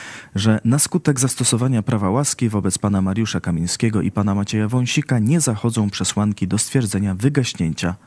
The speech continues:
mandatu. Skazani mogą zaskarżyć postanowienie marszałka do Sądu Najwyższego w ciągu trzech dni.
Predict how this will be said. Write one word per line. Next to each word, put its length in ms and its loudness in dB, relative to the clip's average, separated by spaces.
mandatu. 560 0
Skazani 580 4
mogą 300 2
zaskarżyć 600 2
postanowienie 580 2
marszałka 560 0
do 240 0
Sądu 460 -2
Najwyższego 640 0
w 40 -6
ciągu 300 -6
trzech 400 -6
dni. 320 2